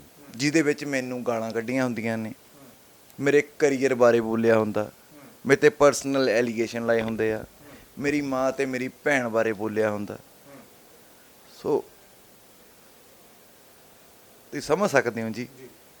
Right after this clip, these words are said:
ਜੋ ਇੱਕ ਫੈਮਿਲੀ ਵਾਲਾ ਬੰਦਾ ਹੁੰਦਾ, ਜਦ ਉਹਦੀ ਫੈਮਿਲੀ 'ਤੇ ਇਲਜ਼ਾਮ ਲੱਗਦੇ ਆ, ਕਿਵੇਂ ਦਾ ਫੀਲ ਹੁੰਦਾ ਜੀ ਉਹਨੂੰ?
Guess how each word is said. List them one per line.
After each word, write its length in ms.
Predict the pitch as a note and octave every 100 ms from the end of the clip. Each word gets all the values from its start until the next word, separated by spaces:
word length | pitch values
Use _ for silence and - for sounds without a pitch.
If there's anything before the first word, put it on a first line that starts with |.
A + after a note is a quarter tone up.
| - - - -
ਜੋ 140 | C#3+
ਇੱਕ 160 | D3 D#3+
ਫੈਮਿਲੀ 440 | - C#3 C3+ C3+
ਵਾਲਾ 200 | C3 C3
ਬੰਦਾ 300 | B2 B2 B2
ਹੁੰਦਾ, 240 | A#2+ A#2 C3
ਜਦ 180 | C3 B2+
ਉਹਦੀ 180 | C#3
ਫੈਮਿਲੀ 440 | D3 C3 A#2 A#2 A#2
'ਤੇ 140 | A#2+
ਇਲਜ਼ਾਮ 380 | A#2+ A#2 A#2 G#2+
ਲੱਗਦੇ 400 | G#2 G2 F#2 A2+
ਆ, 60 | A#2+
ਕਿਵੇਂ 360 | - E3+ D3
ਦਾ 100 | B2+
ਫੀਲ 220 | A#2 A2
ਹੁੰਦਾ 220 | G#2+ G2+ G2+
ਜੀ 160 | G2+
ਉਹਨੂੰ? 180 | G#2 G#2